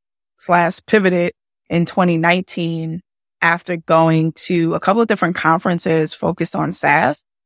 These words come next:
and focused on, which was saster in, in California. I had won some tickets to go, and I was like, "Okay, maybe I'll go." And I was listening to, like, their podcasts and reading their different blogs. And I was like,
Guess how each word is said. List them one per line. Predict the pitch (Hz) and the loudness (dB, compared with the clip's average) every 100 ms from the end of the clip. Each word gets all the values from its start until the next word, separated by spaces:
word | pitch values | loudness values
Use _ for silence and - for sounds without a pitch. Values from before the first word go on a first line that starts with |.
| _ _ - | _ _ -4
and | 165 | -2
focused | - 175 175 165 170 | 2 2 2 -2 0
on, | 165 160 156 160 | 0 0 -2 -2
which | 160 | -4
was | 165 156 | -4 -6
saster | - 165 170 - - 156 139 135 - | -4 -2 0 -2 -6 -6 -4 -6 -6
in, | 156 151 147 | -2 -2 -2
in | - | -6
California. | 160 160 156 - 180 160 151 160 - _ - | -2 0 0 -2 0 2 0 -2 -8 _ 0
I | |
had | 180 | 2
won | 165 170 | 4 0
some | 175 160 | 0 -4
tickets | - - 160 131 - | -6 -4 -4 -6 -10
to | |
go, | 156 165 165 160 156 160 - | 0 4 6 4 0 -4 -6
and | 156 160 156 | -4 0 0
I | |
was | 156 - | -2 -4
like, | 151 - | -6 -4
"Okay, | 381 165 156 202 - | 0 2 2 0 -4
maybe | - | -2
I'll | 359 262 | 2 2
go." | 165 147 165 214 _ - _ - | 2 0 -2 -8 _ -20 _ -2
And | 190 | 0
I | |
was | 190 202 | 0 -2
listening | 220 226 | -4 -4
to, | - | -2
like, | 190 165 | -2 -2
their | 170 | -4
podcasts | - 175 170 165 165 160 | 0 2 2 0 -2 -4
and | 160 | -4
reading | 160 165 165 | -2 -2 -2
their | 156 | -2
different | 156 170 160 156 | -4 -4 -2 0
blogs. | 151 156 156 156 | 2 4 2 0
And | |
I | 156 | -4
was | 165 | -4
like, | 160 | -6